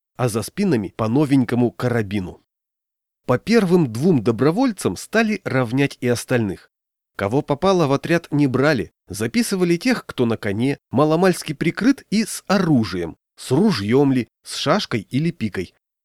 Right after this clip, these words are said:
Войско должно было глядеться по-боевому, а не рванью и голью. Учитель,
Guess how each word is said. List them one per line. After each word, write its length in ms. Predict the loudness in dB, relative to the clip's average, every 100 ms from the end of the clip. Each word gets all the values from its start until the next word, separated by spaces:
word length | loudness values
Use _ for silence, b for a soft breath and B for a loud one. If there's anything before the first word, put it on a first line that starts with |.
| _
Войско 520 | -6 4 4 4 -4
должно 400 | -4 -4 0 0
было 240 | 2 0 0
глядеться 540 | -2 0 -2 -2 -10
по-боевому, 840 | -4 -2 2 0 4 6 6 0 _ -6
а 80 |
не 160 | -2 -2
рванью 600 | -2 -2 0 0 -2 -6
и 100 | -6
голью. 520 | -6 -2 -2 -4 -12 -16 _ _ _ _ _ _ _ _ _ _ _ -4
Учитель, 580 | -4 0 0 0 -2